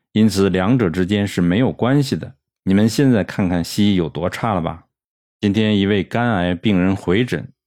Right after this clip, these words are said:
他是按时回来的。由于从头到尾西医都没有介入我跟病人之间，所以他的恢复非常好。我对肝癌诊断留了一手，将来只交给我的学员。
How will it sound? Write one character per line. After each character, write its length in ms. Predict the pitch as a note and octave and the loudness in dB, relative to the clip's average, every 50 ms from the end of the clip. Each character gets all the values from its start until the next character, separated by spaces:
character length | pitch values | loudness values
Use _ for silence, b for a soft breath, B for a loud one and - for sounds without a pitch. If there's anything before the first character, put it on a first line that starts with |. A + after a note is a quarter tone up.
| _ _ _ _ - | _ _ _ _ -8
他 120 | - F#2+ | -6 -6
是 120 | F2 G2+ - | -6 -6 -6
按 300 | - A2+ G#2+ G2+ F#2 F2 | -4 -2 -2 0 -2 -2
时 260 | - - - G2 G#2+ | -4 -4 -2 -2 -2
回 220 | - - - E2+ | -2 -4 -6 -4
来 140 | E2+ F2 F2 | -2 -2 -2
的。 180 | D#2+ F2 - - _ _ _ _ _ | -4 -6 -10 -12 _ _ _ _ _
由 160 | - A2+ C3 D3+ | -2 0 2 2
于 100 | D#3+ C#3+ | 2 0
从 240 | - - C3 D3 | 0 0 0 0
头 160 | C3 C#3 D3+ D3+ | 2 2 0 0
到 220 | D#3+ E3 C3+ G#2+ | 0 0 0 0
尾 240 | F#2 F2 D#2 - - | 0 0 -2 -4 -6
西 300 | - - - C#3 C#3 C#3+ | -8 -6 -2 0 2 2
医 60 | C#3 | 2
都 160 | B2 - C#3 C3 | 2 2 2 4
没 140 | A#2 A2 | 4 4
有 140 | B2 A#2 F#2+ | 4 2 0
介 240 | E2+ - - B2+ A2+ | 0 0 0 2 2
入 280 | G2+ F#2 F#2 F2 D#2+ - | 2 2 2 0 0 0
我 160 | F2+ F2 F2 E2 | -2 -2 0 0
跟 180 | G2+ G#2+ A2+ A2+ | 0 0 0 0
病 240 | - D3 B2 F#2+ | 0 0 2 2
人 160 | E2+ E2 F2 E2 | 2 0 0 0
之 120 | - G2 | -2 -2
间， 360 | F#2+ A2+ A#2+ A#2+ A2+ - _ _ _ _ _ | 0 2 0 0 -2 -4 _ _ _ _ _
所 220 | _ - G2 F#2+ | _ -2 0 2
以 100 | F#2 E2+ | 2 0
他 160 | - - F2+ | 0 -2 -6
的 100 | F2 F2+ | -4 -4
恢 360 | E2+ - _ - C3 C3 C3 B2+ | -6 -6 _ 0 2 2 2 2
复 200 | - - E2+ D#2+ | 0 -2 -4 -4
非 280 | - - - E3+ F#3+ | -4 -2 0 0 0
常 180 | - - F2+ E2+ | 0 0 -4 -4
好。 280 | - - D2+ - A2+ _ _ _ _ _ _ - | -4 -6 -8 -8 -8 _ _ _ _ _ _ -2
我 160 | G2+ G#2 G#2+ | 0 0 0
对 300 | G#2+ - D#3 D#3+ C#3+ A2+ | 0 0 0 0 0 0
肝 280 | G#2+ - D3 C#3+ D3 C#3 | -2 -2 0 0 2 0
癌 160 | B2 B2 C3+ | 0 0 -2
诊 260 | C3 - F2 E2+ E2+ | 0 0 0 0 0
断 260 | G#2 G#2+ G2 F2+ F2 | 0 0 2 2 2
留 200 | E2 F2 F#2 B2+ | 2 2 2 2
了 80 | D3 D#3 | 0 0
一 120 | A2+ E2+ | 0 -2
手， 320 | - - F2+ D2+ - - - _ _ _ _ _ _ _ - | -2 -4 -6 -8 -8 -10 -18 _ _ _ _ _ _ _ -6
将 120 | G#2 G2 | -2 -2
来 240 | F#2+ F#2 F#2+ F#2+ G2+ | 0 0 0 0 -2
只 260 | G2 G2+ - F#2 F2 | -2 -4 -4 -4 -4
交 280 | E2 - A2+ A2+ A#2+ A2 | -2 0 -2 -2 -2 -2
给 260 | G2 E2+ E2 E2+ E2 E2 - - | -2 -2 -2 -2 -2 -4 -4 -4
我 180 | F#2 F2 F2 | -2 -2 -2
的 60 | E2 | -2
学 260 | E2 - - G2 G2+ G2+ | -4 -4 -2 0 0 0
员。 280 | F2+ E2 E2+ F2+ - | 0 0 -2 -4 -6